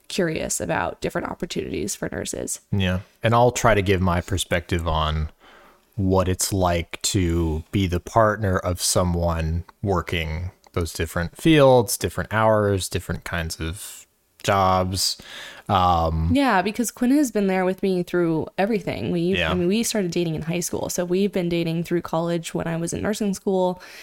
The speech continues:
Speaker 1: And then, of course, through my first job, second job, now my third job. So
Speaker 2: Right.
Speaker 1: uh, Quinn
Speaker 2: I'll share
Speaker 1: has a
Speaker 2: which
Speaker 1: firsthand
Speaker 2: schedule is my
Speaker 1: experience.
Speaker 2: favorite.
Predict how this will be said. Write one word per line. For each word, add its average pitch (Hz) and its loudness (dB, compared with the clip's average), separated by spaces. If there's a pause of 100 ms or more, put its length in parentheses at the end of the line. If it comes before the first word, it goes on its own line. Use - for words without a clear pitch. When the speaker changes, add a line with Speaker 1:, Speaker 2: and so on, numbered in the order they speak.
(260)
Speaker 1:
And 175 0
then, 165 -2
of 175 -8
course, 170 -4
through 170 -2
my 165 -2
first - -6
job, 202 0
second 196 -2
job, 170 -2
now 170 -4
my 165 -6
third 202 -2
job. 170 -4
So 165 -2
Speaker 2:
Right. 92 -2 (420)
Speaker 1:
uh, - -4
Quinn - -4
Speaker 2:
I'll - 2
share 240 2
Speaker 1:
has - 0
a 208 4
Speaker 2:
which - 0
Speaker 1:
firsthand 233 2
Speaker 2:
schedule 214 2
is 214 4
my 202 2
Speaker 1:
experience. 196 0
Speaker 2:
favorite. - -4